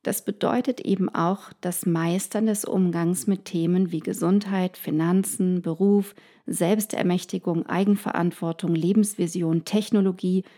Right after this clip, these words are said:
Wirtschaft, Politik und so weiter. Und alles andere darf hinzukommen.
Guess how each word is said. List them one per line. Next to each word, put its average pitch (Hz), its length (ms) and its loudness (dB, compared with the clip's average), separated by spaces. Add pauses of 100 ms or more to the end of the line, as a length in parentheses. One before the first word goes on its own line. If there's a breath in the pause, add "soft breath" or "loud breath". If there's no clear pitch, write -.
(140 loud breath)
Wirtschaft, 190 560 0
Politik 196 560 0
und 170 240 0
so - 160 -4
weiter. 196 380 -6 (460 soft breath)
Und 214 160 2
alles 247 280 2
andere 214 380 2
darf 196 280 -2
hinzukommen. 202 960 0